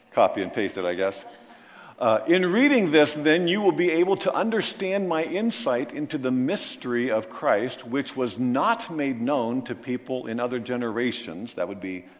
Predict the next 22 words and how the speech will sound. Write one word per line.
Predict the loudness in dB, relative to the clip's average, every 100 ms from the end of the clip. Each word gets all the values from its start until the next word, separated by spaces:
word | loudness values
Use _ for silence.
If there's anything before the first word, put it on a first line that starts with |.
| _ -8
Daniel. | -4 -4 -4 -6 -8 -10 -18 _ _ _ _
So | -4
Daniel | 0 2 2
didn't | 2 2 2
know | 2
about | 2 2 0 -2
this. | -6 -6 -10 -20 _ _ _ -20 -20 2
As | 6 6
it | 6
has | 2
now | 2 4 6
been | 6 4
revealed | 4 4 4 2 4 6
by | 4
the | 4
Spirit | -4 -4 0 0 0
to | 0
God's | 2 2 2
holy | 0 0 2
apostles | 2 2 4 4 2 -4
and | -4
prophets, | -4 -2 0 0 -2 -4